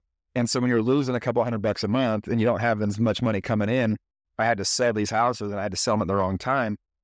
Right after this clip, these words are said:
You know, they ended up doubling in value over the last ten years, but I had to sell them when I was upside down and had to end up losing a lot of money on some of them. And so this basically what we've created is just a system. Every single client that we work with,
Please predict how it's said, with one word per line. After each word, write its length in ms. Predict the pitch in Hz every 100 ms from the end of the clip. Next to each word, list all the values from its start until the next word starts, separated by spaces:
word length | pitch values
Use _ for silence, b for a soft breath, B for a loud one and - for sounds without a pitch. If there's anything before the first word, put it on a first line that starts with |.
| _ -
You 120 | 131
know, 160 | 92 92 98
they 100 | 131
ended 160 | 113
up 120 | 90 92
doubling 360 | 110 110 101
in 100 | 101
value 320 | 95 101 120
over 140 | 107 98
the 100 | 92
last 320 | 95 98 -
ten 200 | 117 95
years, 300 | 135 127 104
but 180 | - 104
I 120 | 95
had 100 | 104
to 80 | 98
sell 280 | - 123 117
them 120 | 104
when 100 | 98
I 60 |
was 140 | 90 98
upside 320 | 98 87 82
down 340 | 107 117 101
and 260 | 92 101 101 - -
had 160 | 110
to 60 | 101
end 140 | 104
up 120 | 98 107
losing 240 | 104 95
a 60 | 92
lot 140 | 90
of 60 | 98
money 180 | 120
on 120 | 104 95
some 160 | 95
of 80 | 90
them. 120 | 95
And 120 | 95 98
so 200 | 123 - _ _ _
this 240 | - 170 - _ -
basically 420 | 113 135 147 - 143
what 160 | 131
we've 180 | 131 131
created 340 | - 135 120
is 80 | 120
just 180 | 123 120
a 60 | 113
system. 480 | - 131 123 123 131
Every 220 | 135 147
single 440 | - 143 127 117 104
client 360 | - 135 131 123
that 80 |
we 100 | 120
work 300 | 117 117 117
with, 180 | 120 110